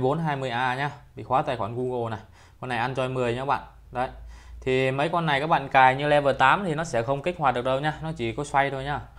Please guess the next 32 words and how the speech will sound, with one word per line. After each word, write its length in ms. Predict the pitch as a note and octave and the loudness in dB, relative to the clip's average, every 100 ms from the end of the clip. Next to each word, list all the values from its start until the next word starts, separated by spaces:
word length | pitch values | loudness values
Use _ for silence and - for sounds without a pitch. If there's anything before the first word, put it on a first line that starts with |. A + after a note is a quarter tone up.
| - - | -20 -6
Rồi, 100 | A#2+ | -2
ok, 140 | B2+ | 0
thì 240 | C#3+ C#3 B2+ | 2 2 0
hôm 100 | B2 | -2
nay 120 | C3+ | -4
mình 120 | B2+ | -4
sẽ 120 | A#2+ | -8
chia 160 | G#2 C#3 | -4 -4
sẻ 160 | A2 G#2+ | -4 -6
cho 60 | |
các 60 | C3 | -2
bạn 340 | B2+ G#2+ A2+ | -2 -4 -8
một 80 | A#2 | -8
cách 240 | - C#3+ D#3+ | -2 -2 -2
mà 420 | D3+ A#2 G#2+ G#2 G#2 - - - - - | -6 -6 -6 -8 -12 -20 -20 -20 -20 -10
để 180 | A2+ A2+ | -2 4
bypass 340 | B2 C3 D3 | 6 6 4
Google 320 | D3 C3+ A#2+ | 2 0 0
con 120 | B2 B2 | 0 -2
này 140 | A2+ | -2
nhá, 140 | B2+ C#3 - - | -2 -4 -8 -16
Android 300 | A#2+ B2 C3 | -10 -4 -4
mười 220 | C3 B2 | 0 0
nhá. 160 | A#2+ C3+ - - | -2 -4 -8 -8
Các 60 | |
bạn 180 | C#3+ F#2+ | -4 -4
có 60 | B2+ | -4
thể 140 | A2 | -4
áp 180 | A2+ C#3 | -2 -2
dụng 260 | D3 G2 A#2 | -2 -6 -6
cho 260 | A#2+ B2 | -2 -2
tất 120 | B2 | -4